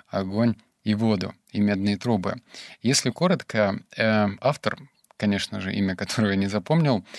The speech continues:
он являлся одним из создателей, ну, точнее, он был в первой команде, которые создали первый браузер.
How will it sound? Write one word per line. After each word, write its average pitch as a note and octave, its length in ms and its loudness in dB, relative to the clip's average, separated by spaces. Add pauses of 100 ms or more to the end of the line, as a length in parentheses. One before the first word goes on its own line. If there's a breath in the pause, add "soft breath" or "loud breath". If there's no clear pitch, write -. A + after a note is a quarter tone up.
(340 loud breath)
он C3 260 4
являлся G#2 600 2
одним A2+ 480 2 (100)
из B2+ 320 2 (500)
создателей, A2 640 0
ну, G2 80 0
точнее, G2 300 -4
он F#2 120 -4
был F#2+ 140 -8
в - 140 -18
первой G2+ 340 -2
команде, C3 420 0
которые A2 320 -8
создали G#2+ 440 -2
первый A2 300 -4
браузер. G2+ 640 -2